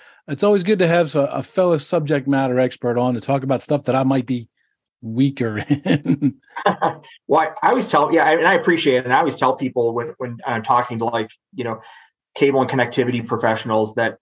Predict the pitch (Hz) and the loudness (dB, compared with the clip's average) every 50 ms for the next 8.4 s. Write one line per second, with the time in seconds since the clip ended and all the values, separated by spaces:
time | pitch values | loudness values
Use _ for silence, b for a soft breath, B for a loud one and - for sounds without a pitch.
0 | _ - - 139 151 170 156 127 - - - 135 123 123 120 117 113 113 110 110 | _ -2 0 2 2 2 2 0 -2 -2 -2 -2 -2 0 0 0 -2 -2 -4 -6
1 | - 113 110 110 120 123 123 123 131 123 120 117 117 - _ _ _ _ - 113 | -10 -12 -12 -6 -4 -2 0 0 0 0 0 -2 -6 -10 _ _ _ _ -8 -6
2 | 127 110 - - 139 147 147 127 117 120 - - 127 117 117 113 - 127 120 110 | -4 -2 0 0 2 2 2 2 0 -2 -2 -2 -2 0 -2 -4 -4 -4 -4 -4
3 | 110 - - 113 107 110 107 113 110 107 113 - - - 131 - 120 120 120 117 | -4 -4 -4 -4 -4 -4 -4 -6 -4 -6 -6 -4 -4 -4 -2 0 0 0 2 2
4 | 117 117 117 110 110 - - 123 123 120 123 104 113 110 110 107 - 113 110 113 | 2 0 0 -2 -4 -6 -6 -8 -6 -4 -4 -2 0 0 0 0 -2 -4 -4 -4
5 | b b b b b _ 95 123 143 - - 147 135 135 143 127 123 120 113 101 | b b b b b _ -2 -2 0 2 2 2 2 2 2 2 2 2 0 0
6 | 110 123 127 135 127 123 127 120 110 - 113 110 107 - 117 117 113 - 113 123 | 2 2 2 2 2 0 -4 -6 -2 0 0 0 0 -2 -6 -10 -10 -6 -4 -2
7 | 120 117 110 101 110 127 135 135 139 135 117 110 110 110 110 - B B B B | -2 -2 -2 -2 0 2 4 4 4 4 2 2 0 -2 -4 -8 B B B B
8 | B - 113 113 107 104 110 | B -2 0 0 2 0 -2